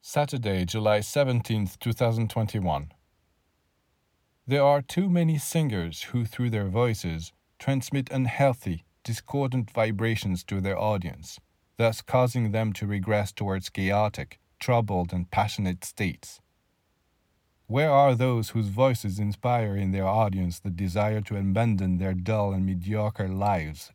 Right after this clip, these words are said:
for a new life, devoted to beauty and light? If you want to sing, try to be aware of the role you are about to play in awakening the souls of the whole world,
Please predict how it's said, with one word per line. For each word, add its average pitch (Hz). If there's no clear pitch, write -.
for 104
a 104
new 127
life, 73
devoted 101
to 98
beauty 107
and 95
light? 107
If 90
you 101
want 127
to 139
sing, 101
try 120
to 131
be 123
aware 113
of 101
the 101
role 113
you 101
are 98
about 92
to 95
play 95
in 92
awakening 117
the 120
souls 120
of 104
the 95
whole 120
world, 107